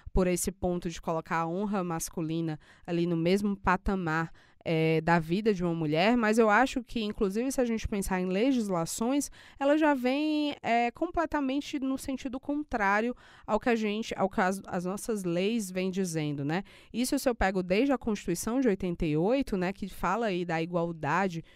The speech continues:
de todos os brasileiros, independente do gênero, fala da proteção à vida, fala da dignidade humana,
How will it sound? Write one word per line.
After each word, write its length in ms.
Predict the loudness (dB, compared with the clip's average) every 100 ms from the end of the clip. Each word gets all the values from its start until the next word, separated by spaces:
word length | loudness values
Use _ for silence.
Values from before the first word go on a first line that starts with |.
| -8
de 120 | -2
todos 280 | 2 2 0
os 140 | -4
brasileiros, 720 | -4 -2 -4 -4 -2 -2 -2
independente 560 | -4 -4 -2 -2 -4 -6
do 100 | -6
gênero, 420 | -2 -2 -2 -4 -10 -18
fala 240 | -2 0 2
da 120 | 2
proteção 460 | 2 0 -2 -4 -6
à 60 |
vida, 300 | -4 -4 -4
fala 280 | -4 -4 -4
da 120 | -4
dignidade 500 | -8 -6 -4 -4 -6
humana, 400 | -6 -2 -2 -2